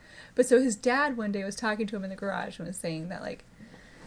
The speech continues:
it's so hard for him because everyone always asks him, "What do you do? What do you do?" And he was unemployed, and he didn't know what to say.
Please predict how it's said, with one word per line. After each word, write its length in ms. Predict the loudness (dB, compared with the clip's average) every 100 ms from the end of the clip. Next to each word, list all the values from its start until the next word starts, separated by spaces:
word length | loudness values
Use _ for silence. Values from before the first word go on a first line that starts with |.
| -20 -20 -20 -20 -20 -12 0
it's 160 | 2 4
so 140 | 4
hard 260 | 8 8 8
for 100 | 4
him 160 | 2
because 300 | 0 -2 -4 0
everyone 300 | 2 2 2
always 380 | 2 2 2
asks 400 | 2 2 0 -6
him, 200 | -6 -2
"What 140 | -4 -2
do 100 | -2
you 120 | 0
do? 240 | 0 0 0
What 180 | -2 -2
do 80 | -4
you 100 | -2
do?" 240 | -2 -2
And 140 | -4
he 160 | -4 -6
was 100 | -4
unemployed, 680 | -4 -4 -4 -4 -4 -4 -4
and 100 | -4
he 80 | -4
didn't 220 | -4 -6
know 80 | -8
what 80 | -8
to 100 | -10
say. 640 | -8 -8 -6 -8 -10